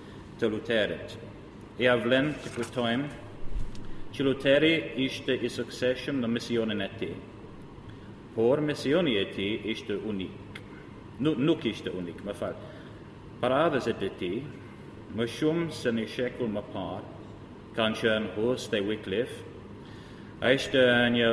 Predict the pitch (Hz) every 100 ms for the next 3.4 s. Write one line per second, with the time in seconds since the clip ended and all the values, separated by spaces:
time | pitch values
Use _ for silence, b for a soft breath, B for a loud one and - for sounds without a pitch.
0 | 117 127 123 - 113 110 117 113 110 104
1 | 110 - 139 135 104 - - 117 117 120
2 | 123 131 - 113 104 107 123 120 - 98
3 | 95 98 120